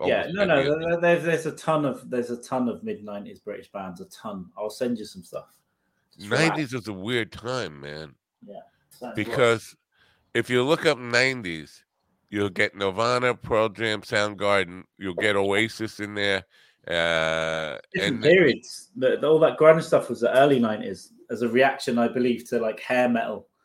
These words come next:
Speaker 1: And then you had all the, <clears throat> what became, like, Britpop or in,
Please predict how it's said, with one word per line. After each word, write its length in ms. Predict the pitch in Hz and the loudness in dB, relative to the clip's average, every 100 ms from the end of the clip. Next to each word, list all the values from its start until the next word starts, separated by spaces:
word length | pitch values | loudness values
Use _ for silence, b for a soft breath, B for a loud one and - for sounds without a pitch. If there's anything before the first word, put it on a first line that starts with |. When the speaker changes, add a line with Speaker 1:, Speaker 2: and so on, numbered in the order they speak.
| _ _ - | _ _ -12
Speaker 1:
And 160 | 113 110 | -6 0
then 420 | 110 107 104 87 - - | 2 0 -6 -14 -20 -4
you 140 | 117 | 0
had 160 | 117 113 | 2 0
all 140 | 107 | -2
the, 260 | 107 110 - _ _ _ _ - | -2 -4 -8 _ _ _ _ 4
<clears throat> 280 | 175 135 - | 4 4 0
what 200 | 135 127 | -2 -2
became, 340 | - 131 117 | 0 2 2
like, 220 | 110 107 | 0 -2
Britpop 460 | 127 127 - 117 - | 0 0 2 -2 0
or 160 | 117 131 | -2 0
in, 200 | 120 | -4